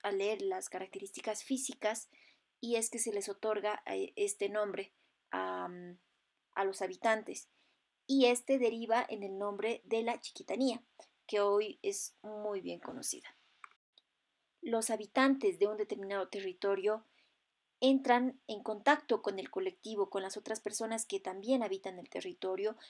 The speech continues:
y empieza una construcción acerca de lo que se conoce, lo que se identifica en el territorio,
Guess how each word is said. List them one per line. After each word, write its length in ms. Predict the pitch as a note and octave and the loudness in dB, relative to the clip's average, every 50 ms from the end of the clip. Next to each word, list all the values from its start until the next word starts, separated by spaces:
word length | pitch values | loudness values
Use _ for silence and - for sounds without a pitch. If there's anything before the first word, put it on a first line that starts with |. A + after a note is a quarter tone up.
| - _ - | -20 _ -2
y 80 | B3 B3+ | -2 -2
empieza 360 | A#3 - C#4 D4+ D4 D#4+ D4+ | 0 0 0 0 0 2 0
una 220 | D#4 D4+ C#4+ C#4+ | 2 2 0 -2
construcción 640 | - A3+ A3+ - - G3+ - - B3+ A#3+ B3 B3+ - | -2 -6 -8 -8 -12 -10 -6 -2 0 0 0 0 -2
acerca 520 | - G#3+ - A3+ G3+ - - C4 C4 C4+ | -2 -2 -2 -2 -4 -6 -4 -2 -2 -2
de 280 | B3+ C4+ A#3 A#3+ A#3+ - | 0 2 2 0 0 -2
lo 180 | - G#3+ G#3 G3+ | -2 -4 -4 -4
que 120 | - - | -4 -8
se 160 | - - F#3+ - | -8 -8 -8 -6
conoce, 500 | - G3 G#3 G#3+ A3 G#3+ G#3 - - G3+ | -6 -6 -2 0 0 0 0 -2 -4 -4
lo 160 | F#3+ F3 - | -4 -4 -6
que 80 | - | -8
se 80 | F#3+ G3 | -10 -8
identifica 540 | F#3+ F#3 F#3 F3+ - - - - G3+ - A3 | -6 -8 -8 -8 -10 -12 -12 -10 -8 -6 -6
en 80 | G3+ | -6
el 100 | G3+ F#3+ | -6 -6
territorio, 800 | - G3+ G3 G3 G3+ - - A3+ A3 A3 A3 G#3+ G#3 G#3+ G#3+ G#3 | -4 -4 -4 -4 -4 -2 2 4 6 6 6 6 4 2 0 0